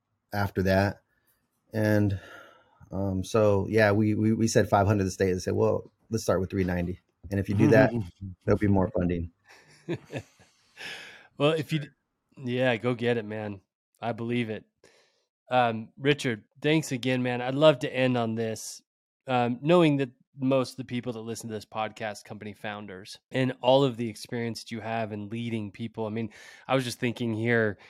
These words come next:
Speaker 2: for a minute, it's like, so m-, we get so many complaints from our clients and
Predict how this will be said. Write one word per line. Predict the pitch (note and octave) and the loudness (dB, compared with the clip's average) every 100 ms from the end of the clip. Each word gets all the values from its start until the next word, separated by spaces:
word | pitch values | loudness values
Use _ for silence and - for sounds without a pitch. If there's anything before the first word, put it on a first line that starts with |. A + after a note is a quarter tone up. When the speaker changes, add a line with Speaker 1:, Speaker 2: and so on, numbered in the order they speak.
| _ - | _ -2
Speaker 2:
for | A#2+ | 0
a | |
minute, | A#2 A#2 A2+ | 2 2 0
it's | G2+ | -4
like, | A2+ - - | -6 -6 -10
so | - C#3+ | 0 4
m-, | D3 C3+ | 4 4
we | C#3 | 4
get | C3+ | 4
so | - C#3+ | 4 2
many | C3+ A#2+ | 4 2
complaints | A2+ G#2 B2 B2 A#2 - | -2 -2 0 2 0 -2
from | A#2 | -2
our | A2 G#2+ | -2 -2
clients | B2+ A#2+ A#2 A#2 G#2+ - | -2 2 2 2 -2 -6
and | A2+ | -6